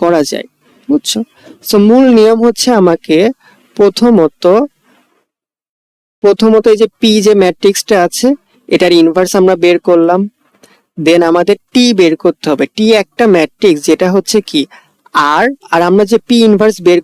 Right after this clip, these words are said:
করেছি, তার মানে যে এখান থেকে আর কে ধরবো, তার সাথে পি ইনভার্স গুণ করে দিব, গুণ করে দিলে টি পাবো। টি বের করার সুবিধা হচ্ছে টি আমরা থার্ড স্টেপে কাজে লাগাবো। এই যে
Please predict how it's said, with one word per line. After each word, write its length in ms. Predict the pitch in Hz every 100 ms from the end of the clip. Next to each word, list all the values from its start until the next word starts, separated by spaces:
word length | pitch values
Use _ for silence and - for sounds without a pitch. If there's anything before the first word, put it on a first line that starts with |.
| 196
করেছি, 320 | 160 - 147 220 _ _ _
তার 120 | 165 165
মানে 120 | 190 190
যে 40 | 180
এখান 160 | 196 185
থেকে 140 | 208 208 165
আর 100 | 160 165
কে 80 | 208 190
ধরবো, 340 | 190 190 185 233 330 _ _ _ _ _
তার 160 | 165 165 -
সাথে 180 | 196 220
পি 80 | - 214 185
ইনভার্স 280 | 180 220 175
গুণ 140 | 175 190 175
করে 140 | 165 143
দিব, 120 | 139 131 139
গুণ 140 | 147 160 180
করে 140 | 180 180
দিলে 140 | 202 226
টি 100 | - 220 -
পাবো। 240 | 139 131 156 - _ _ _
টি 120 | - 233 226
বের 140 | 226 220
করার 200 | 247 254
সুবিধা 280 | 240 220 226 247
হচ্ছে 180 | 254 - -
টি 80 | 226 214
আমরা 180 | 214 226 254 -
থার্ড 240 | 196 196 226 220
স্টেপে 280 | - 226 220
কাজে 200 | 180 151 147
লাগাবো। 280 | 135 - - - 160
এই 60 |
যে 60 | 151